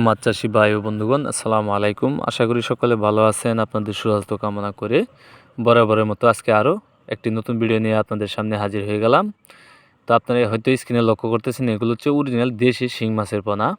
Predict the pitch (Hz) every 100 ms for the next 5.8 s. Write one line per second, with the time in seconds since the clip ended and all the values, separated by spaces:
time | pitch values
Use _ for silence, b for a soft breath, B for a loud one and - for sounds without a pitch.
0 | _ _ b b b b b 113 127 120
1 | 123 120 117 127 120 - 113 113 110 117
2 | 117 110 104 104 - 107 110 - 139 190
3 | 175 - 113 110 110 107 117 120 117 123
4 | 120 117 123 127 139 117 - - 107 107
5 | 113 110 113 110 117 113 123